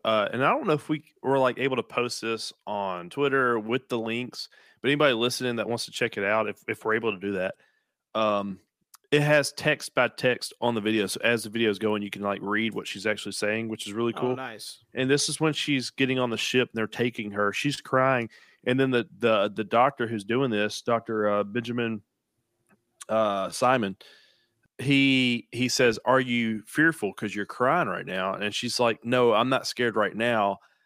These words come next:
Speaker 1: Uh, she said, "I'm not scared at that time during this event. I'm scared right now talking about it."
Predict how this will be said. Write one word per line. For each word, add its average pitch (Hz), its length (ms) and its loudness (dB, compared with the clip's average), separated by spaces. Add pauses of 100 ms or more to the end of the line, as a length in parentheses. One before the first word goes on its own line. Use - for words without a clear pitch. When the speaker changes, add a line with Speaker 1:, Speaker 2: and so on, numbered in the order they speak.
(320)
Speaker 1:
Uh, 120 180 2 (200)
she 139 180 -4
said, 131 240 4
"I'm 131 100 2
not 143 160 2
scared 135 340 2
at 113 120 -4
that 120 200 0
time 120 460 -2
during 107 360 -4
this 101 500 -4 (200)
event. 107 680 0 (420)
I'm 117 120 2
scared 110 360 4
right 104 180 2
now 92 180 -4
talking 101 460 -2
about 87 280 -4
it." - 100 -8